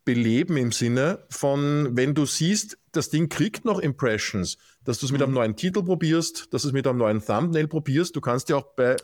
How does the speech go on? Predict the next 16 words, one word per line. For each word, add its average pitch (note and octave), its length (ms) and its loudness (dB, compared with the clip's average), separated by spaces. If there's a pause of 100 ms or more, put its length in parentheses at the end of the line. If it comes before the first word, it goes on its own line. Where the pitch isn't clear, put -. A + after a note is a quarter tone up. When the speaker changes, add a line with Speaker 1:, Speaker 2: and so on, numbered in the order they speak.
Speaker 1:
Sachen, - 320 -2
die C3 60 0
schon B2 120 0
hochgeladen A#2+ 520 2
sind, C3+ 280 0 (500)
einfach B2 220 2
Speaker 2:
Kannst A#2+ 160 -2
du D3 60 0
das B2+ 80 -2
Speaker 1:
die C3+ 60 0
Dinger D3+ 80 2 (220)
Speaker 2:
austauschen, A2 320 0
Speaker 1:
tauschen. A#2 120 -6 (200)
Speaker 2:
ja. A2+ 60 -6
Mhm. A2+ 340 -8
Speaker 1:
Genau. G#2+ 280 0